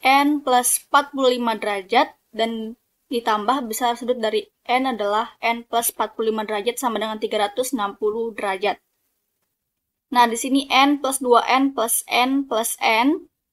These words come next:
itu hasilnya adalah lima N ditambah dua puluh kurang lima belas itu ditambah dengan empat puluh lima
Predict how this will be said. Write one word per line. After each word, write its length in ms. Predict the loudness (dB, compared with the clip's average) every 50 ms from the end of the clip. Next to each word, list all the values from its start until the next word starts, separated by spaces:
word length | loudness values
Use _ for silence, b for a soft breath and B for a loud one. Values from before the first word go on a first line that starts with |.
| _ _ _ _ _ _ _ _ _
itu 240 | -8 -8 -4 0 2
hasilnya 480 | 2 2 2 2 0 -2 -2 -2 -2 -2
adalah 400 | -2 -2 -2 -2 -4 -6 -10 -10 -6
lima 240 | -2 2 2 2 2 2 0
N 320 | -2 0 0 -2 -2 -4 _ _ _ _ _ _ _ _ _ _
ditambah 640 | -6 -6 -6 -2 -2 -2 -2 -2 2 2 0 0 0 -6 _ _ _ _ _ _ _ _ _ _ _ -8 0
dua 240 | 4 6 6 6 4
puluh 240 | 0 -2 -2 -2
kurang 240 | -2 0 2 2 2
lima 240 | 2 0 0 -2 -2
belas 640 | 0 0 2 2 2 2 2 0 0 -2 -4 -4 _
itu 240 | -6 -6 -6 -6 -6
ditambah 400 | -6 -4 -2 -2 -2 -2 -2 -2
dengan 320 | -4 -4 -4 -6 -4 2
empat 240 | 2 2 2 2 -4
puluh 160 | -4 -2 0
lima 480 | 0 -2 -2 -4 -2 0 0 0 -2